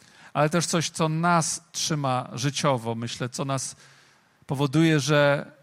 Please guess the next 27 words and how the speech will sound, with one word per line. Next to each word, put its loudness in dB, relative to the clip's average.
żyjemy, 4
że 2
patrzymy 2
pozytywnie 0
jednak, 2
pomimo 0
wszystko, -4
co, -8
tego, -2
co -6
się -6
dzieje -2
wokół -4
nas, 0
że -2
wierzymy 0
Bogu, 0
to 0
jest 2
kilka 2
takich -4
prawd, 0
które -6
powinniśmy -2
sobie -2
powtarzać 2
regularnie. -2